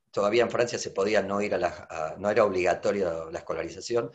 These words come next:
y a él y a su hermana pudieron no escolarizarlos porque tenían una, otra, ot-, una intuición muy fuerte de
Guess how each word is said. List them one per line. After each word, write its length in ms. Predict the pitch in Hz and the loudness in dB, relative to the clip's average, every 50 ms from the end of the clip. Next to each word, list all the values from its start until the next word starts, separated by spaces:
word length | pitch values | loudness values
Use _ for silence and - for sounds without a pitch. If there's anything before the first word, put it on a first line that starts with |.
| - - - - - - - _ _ _ | -16 -20 -20 -20 -20 -20 -20 _ _ _
y 140 | 90 87 87 | -4 0 2
a 140 | 87 90 98 | 4 6 6
él 160 | 110 117 113 | 6 4 4
y 80 | 110 - | 4 2
a 60 | - | 2
su 120 | - 117 | 2 0
hermana 580 | 110 123 120 127 123 117 123 127 139 - - _ _ _ _ _ _ _ _ _ | 0 2 4 4 4 4 2 0 -2 -4 -8 _ _ _ _ _ _ _ _ _
pudieron 460 | - 107 104 107 117 127 127 123 113 | -8 -6 -2 0 2 4 4 4 4
no 60 | 110 123 | 4 0
escolarizarlos 800 | 120 - - 110 101 95 92 92 - - 117 113 110 113 110 - | 0 0 0 2 2 2 2 0 0 2 2 4 4 2 -2 -4
porque 340 | - 107 104 101 - 113 101 | -2 -2 -2 -2 -2 -4 -4
tenían 300 | - 113 110 135 139 131 | -2 -2 0 0 0 0
una, 320 | 123 113 107 101 101 98 - | 0 2 2 2 2 2 2
otra, 460 | 117 120 98 - - 87 82 80 - | 4 2 2 2 -2 -4 -4 -4 -2
ot-, 200 | 120 120 123 - | 0 0 0 0
una 140 | 120 117 120 | -2 -2 -2
intuición 580 | 113 98 101 110 110 107 101 - 117 117 110 110 | -2 -2 -4 -8 -8 -8 -6 -2 0 0 0 0
muy 200 | 113 117 123 123 | -4 -6 -8 -6
fuerte 380 | - 131 127 123 120 - 120 | -2 -2 -2 0 0 0 0
de 220 | 107 101 98 98 | 0 0 -2 -4